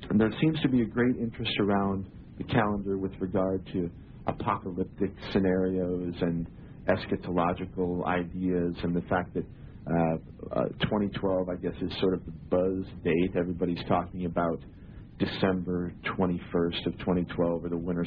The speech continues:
solstice, and there have been lots of different authors now over the last few years that have written, uh, this or that, that it's going to be a day of cataclysm, or that it's going to be a day of rebirth, or that it's really just going to be a regular day and nothing's going to happen, or,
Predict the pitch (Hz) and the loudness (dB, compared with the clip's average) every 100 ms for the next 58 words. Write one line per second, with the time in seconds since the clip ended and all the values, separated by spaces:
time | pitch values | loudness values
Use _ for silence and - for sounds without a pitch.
0 | - 87 82 - 85 80 - 85 82 - | 2 2 2 0 0 0 0 -2 -2 -8
1 | - - - 87 82 85 90 90 - 87 | -14 -10 -2 -2 2 2 2 0 -2 -2
2 | 90 - 85 85 87 85 - 87 85 82 | -2 -2 0 0 -2 -6 0 2 2 0
3 | 85 85 82 - 87 85 85 85 82 87 | 0 0 0 -2 0 2 2 -2 0 -2
4 | 87 90 87 85 82 - - - - 82 | -2 -2 0 0 -2 -8 -14 -10 0 2
5 | 80 80 90 - 87 87 85 82 - 82 | 4 2 0 0 2 2 2 -2 -4 -6
6 | 82 - 90 87 85 85 90 85 80 80 | -4 0 2 2 2 2 4 2 2 -2
7 | - - - - - - - - - - | -12 -16 -16 -16 -16 -16 -16 -16 -10 -2
8 | - 92 87 85 98 90 85 90 87 82 | 2 2 0 -4 0 0 0 0 0 0
9 | 80 82 80 - 90 85 82 82 85 82 | 0 0 -2 -2 0 0 2 2 4 2
10 | 80 95 101 101 90 90 90 87 80 80 | 0 0 4 4 2 0 0 -2 -4 -2
11 | 80 - 98 90 85 - 90 87 78 85 | -2 0 2 2 0 0 2 4 4 2
12 | 87 87 82 85 82 85 85 82 85 87 | 2 0 -2 2 2 4 2 2 0 -2
13 | 87 - 82 82 82 80 80 82 80 78 | -6 -4 -2 0 0 0 0 0 4 2
14 | 76 | 0